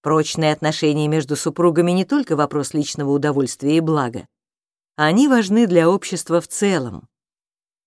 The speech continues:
Прочные отношения подразумевают крепкие, счастливые семьи, а последние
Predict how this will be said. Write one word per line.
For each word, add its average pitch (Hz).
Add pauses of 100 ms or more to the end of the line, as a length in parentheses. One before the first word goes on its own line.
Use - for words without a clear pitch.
Прочные 165
отношения 139 (320)
подразумевают 147
крепкие, - (100)
счастливые 202
семьи, 120 (640)
а 156
последние 170